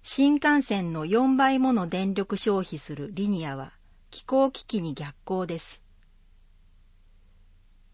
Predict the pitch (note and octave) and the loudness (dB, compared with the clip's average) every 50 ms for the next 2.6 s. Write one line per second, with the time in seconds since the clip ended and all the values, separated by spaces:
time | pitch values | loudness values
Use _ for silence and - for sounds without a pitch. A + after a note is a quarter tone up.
0 | _ _ _ _ _ - - _ _ - - - - - - - _ - G#3 G#3 | _ _ _ _ _ -20 -20 _ _ -20 -20 -20 -20 -20 -20 -16 _ 0 0 0
1 | G3+ - D4 D4 D4 C#4 B3 - C4 B3+ B3+ C4 B3 B3+ C4+ B3+ A#3+ A3+ G#3 G3 | 2 2 2 2 2 2 2 4 4 4 4 4 2 2 2 2 2 2 2 0
2 | F#3+ F#3 F#3 F3+ E3+ F3 E3 D#3 D3+ D3 D#3 B3+ | 0 -2 -2 -2 -4 -4 -4 -4 -6 -8 -8 -12